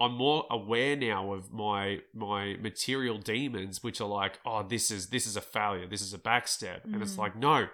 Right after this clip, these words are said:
Speaker 2: No.
Speaker 1: no, it's not." And I'm, I have, I, I would like to think that I'm a, I'm acquiring a, a more healthier perspective when it comes to abundance and when it comes to wealth and what we're aiming towards.
Speaker 2: Mm-hmm.
Speaker 1: And it puts value in all our material situations, no matter what they necessarily are.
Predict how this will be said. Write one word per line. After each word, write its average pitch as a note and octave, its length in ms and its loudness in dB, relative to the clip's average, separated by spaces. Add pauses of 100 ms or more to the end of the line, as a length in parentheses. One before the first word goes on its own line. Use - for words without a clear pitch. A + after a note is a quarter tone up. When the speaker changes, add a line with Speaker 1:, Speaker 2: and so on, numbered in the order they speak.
Speaker 2:
No. - 200 -10
Speaker 1:
no, D3+ 200 2
it's - 160 -2
not." C3+ 280 2 (240)
And C3 120 4
I'm, C3 260 2
I B2+ 100 4
have, C3 200 2
I, B2 140 6
I B2+ 200 6
would A#2+ 200 -2
like C#3 320 6
to D3+ 100 -2
think B2+ 380 -2
that B2 100 0
I'm A2 180 4
a, G#2 80 -2 (160)
I'm A2+ 140 0
acquiring B2 680 4
a, G#2+ 160 0
a G#2 120 2
more G#2+ 200 0
healthier C#3 520 -2
perspective A2 520 -4
when G#2 100 -4
it - 80 -12
comes A#2 260 -4
to B2 120 -4
abundance G2+ 480 -4
and A#2 60 -10
when G#2 100 -8
it - 80 -12
comes G2+ 260 -10
to G#2 80 -8
wealth G2+ 320 0
and A2 100 -4
what F#2+ 160 -4
we're G#2 200 -4
aiming A#2 300 -4
towards. F#2+ 560 -8
Speaker 2:
Mm-hmm. A3 260 -8 (400)
Speaker 1:
And A#3 120 2
it - 120 0 (160)
puts - 240 -4
value B2 480 2
in A2+ 80 0
all B2 180 2
our C3 80 2
material A2+ 400 -2
situations, G2 580 -4
no G#2+ 80 -4
matter G2+ 180 -2
what F#2+ 260 -4
they G#2 80 -4
necessarily F#2 640 -4
are. A#2 280 4